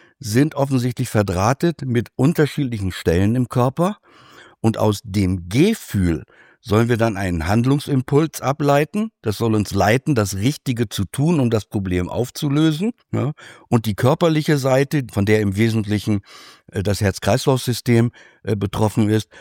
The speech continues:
soll uns aktivieren zum Handeln. Zwei einfache Beispiele.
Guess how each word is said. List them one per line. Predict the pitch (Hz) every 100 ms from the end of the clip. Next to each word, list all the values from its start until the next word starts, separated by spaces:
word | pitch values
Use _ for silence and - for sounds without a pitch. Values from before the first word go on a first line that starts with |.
| -
soll | - 104
uns | 110 104 -
aktivieren | 101 _ - 98 95 113 110
zum | 104 104 92
Handeln. | 90 87 60 52 - _ _ _ _ -
Zwei | - 104
einfache | 101 113 113 95 82
Beispiele. | 101 117 - 156 151 175 214